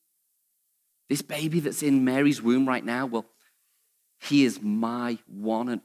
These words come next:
only son, and he is my rescue plan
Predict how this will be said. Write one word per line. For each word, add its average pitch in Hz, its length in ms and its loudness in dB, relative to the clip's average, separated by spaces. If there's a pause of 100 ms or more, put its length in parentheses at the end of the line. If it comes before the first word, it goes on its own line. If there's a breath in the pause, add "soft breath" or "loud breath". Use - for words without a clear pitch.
only 104 360 -4
son, - 500 -8
and 101 100 -4
he 151 520 -4
is 123 240 -2
my 110 320 -2 (200)
rescue 110 500 -8
plan 123 420 -2